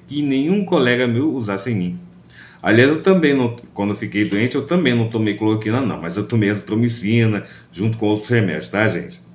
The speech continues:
Mas, mas voltando à resposta do, do pneumologista. Isto porque é um fármaco que comprovadamente não tem nenhuma ação contra a covid dezenove. Esta politização que o presidente norte-americano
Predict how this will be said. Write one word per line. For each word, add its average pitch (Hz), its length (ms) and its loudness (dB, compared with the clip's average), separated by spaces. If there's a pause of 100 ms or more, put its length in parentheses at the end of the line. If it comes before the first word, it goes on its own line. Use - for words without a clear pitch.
(1700)
Mas, 120 420 2
mas 117 320 4
voltando 117 400 2
à 107 40 2
resposta 101 480 -2
do, 87 340 -2 (1040)
do 98 140 -4
pneumologista. 101 800 -2 (460)
Isto 196 340 6
porque 151 260 -2
é 151 60 8
um 156 80 4
fármaco 156 560 0
que 117 160 -6
comprovadamente 131 800 0
não 139 80 -2
tem 135 180 -2
nenhuma 170 300 0
ação 170 340 -2
contra 165 300 -4
a 127 40 -8
covid 117 280 -2
dezenove. 104 520 -2 (360)
Esta 120 240 4
politização 190 800 0
que 143 80 -8
o - 40 -14
presidente 101 440 -4
norte-americano 95 760 -4